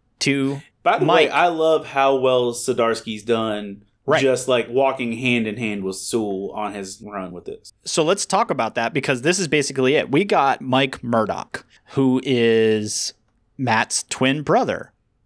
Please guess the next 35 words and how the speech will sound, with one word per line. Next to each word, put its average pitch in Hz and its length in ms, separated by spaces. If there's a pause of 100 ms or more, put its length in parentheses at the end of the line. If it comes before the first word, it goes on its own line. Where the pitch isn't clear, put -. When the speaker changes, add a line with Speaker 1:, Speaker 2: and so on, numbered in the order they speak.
(340)
Speaker 1:
that 135 160
doesn't 127 280
exist. 104 760
It 117 180
literally 160 880
is 117 640 (160)
a 107 440
projection 120 800
that 110 140
became 131 600
real 120 600 (440)
of 117 320
a 139 100
fake 170 480
twin 156 320
brother 135 340
that 110 200
Matt, 120 320 (180)
Matt 131 240
made 143 240
for 143 80
himself 113 400
to 104 180
attempt 147 300
to 151 80
keep 147 260
him 110 120
sane 123 500
when 110 160
he 127 140
was 107 160
kind 123 320
of 117 100
going 101 300
insane. 98 560